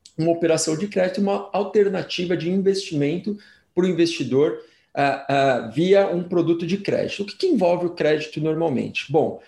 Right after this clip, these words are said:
primeiro a gente, obviamente, tem que entender a capacidade de pagamento financeira do tomador. Ó, você é a empresa que tá querendo tomar dinheiro emprestado, será que você tem capacidade de gerar fluxo pra depois honrar essa dívida que você tá assumindo comigo? Esse é o primeiro ponto.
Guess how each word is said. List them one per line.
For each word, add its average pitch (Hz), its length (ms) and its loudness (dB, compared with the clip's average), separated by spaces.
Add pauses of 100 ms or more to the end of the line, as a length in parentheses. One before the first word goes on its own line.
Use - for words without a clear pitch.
(320)
primeiro 214 320 4
a 247 40 4
gente, 233 200 0
obviamente, 185 440 0
tem 185 80 0
que 196 120 -2
entender 180 280 2
a 175 40 2
capacidade 170 640 0
de 151 100 -8
pagamento 151 560 0
financeira 156 580 0
do 160 120 -2
tomador. 135 680 0 (220)
Ó, 143 200 4
você 131 260 0
é 175 60 6
a 170 40 6
empresa 147 460 2
que 123 60 -8
tá 139 120 0
querendo 139 300 0
tomar 131 240 0
dinheiro 123 220 0
emprestado, 123 460 0
será 156 220 2
que 180 80 -4
você 175 200 2
tem 170 200 -2
capacidade 147 520 0
de 135 60 -4
gerar 135 200 2
fluxo 165 500 -2
pra 139 120 0
depois 135 440 0
honrar 135 300 0
essa 127 240 -2
dívida 120 500 0 (360)
que 120 100 -4
você 123 260 0
tá 135 120 2
assumindo 123 340 0
comigo? 120 580 0 (180)
Esse 139 140 -4
é 135 40 4
o 135 80 -2
primeiro 170 360 0
ponto. 104 280 -4